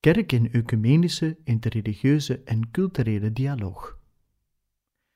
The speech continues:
De multi-etnische, multiculturele en multireligieuze realiteit van het Amazonegebied vraagt om een houding van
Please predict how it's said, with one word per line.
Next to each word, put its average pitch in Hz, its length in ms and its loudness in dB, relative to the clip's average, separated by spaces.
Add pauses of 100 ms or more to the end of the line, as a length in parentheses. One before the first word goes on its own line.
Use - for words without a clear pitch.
(340)
De 143 340 4
multi-etnische, 151 1300 4
multiculturele 135 1400 2
en 117 340 2
multireligieuze 117 1400 2
realiteit 110 640 -2
van 113 120 0
het 98 160 -4
Amazonegebied 117 840 0 (420)
vraagt 160 500 0
om 131 100 4
een 107 100 0
houding 135 480 2
van 110 160 -6